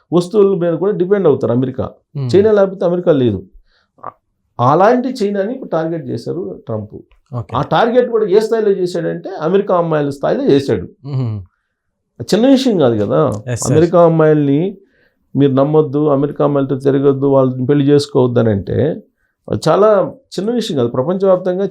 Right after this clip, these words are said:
Speaker 1: చైనా మీద ఒక రకమైనటువంటి
Speaker 2: బ్యాడ్ ఇంపాక్ట్.
Speaker 1: బ్యాడ్ ఇం-, ఇంపాక్ట్ వెళ్తుంది,
Speaker 2: ఎస్ సార్.
Speaker 1: ఇంప్రెషన్ కూడా వెళ్తుంది.
Speaker 2: మ్మ్.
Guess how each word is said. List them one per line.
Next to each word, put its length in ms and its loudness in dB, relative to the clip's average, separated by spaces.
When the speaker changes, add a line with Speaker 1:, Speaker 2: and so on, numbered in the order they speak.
Speaker 1:
చైనా 200 0
మీద 260 -2
ఒక 340 0
రకమైనటువంటి 1000 -2
Speaker 2:
బ్యాడ్ 280 2
ఇంపాక్ట్. 220 -2
Speaker 1:
బ్యాడ్ 260 4
ఇం-, 200 -2
ఇంపాక్ట్ 400 0
వెళ్తుంది, 460 -4
Speaker 2:
ఎస్ 80 -16
సార్. 180 -14
Speaker 1:
ఇంప్రెషన్ 380 -2
కూడా 160 -4
వెళ్తుంది. 360 -4
Speaker 2:
మ్మ్. 320 -4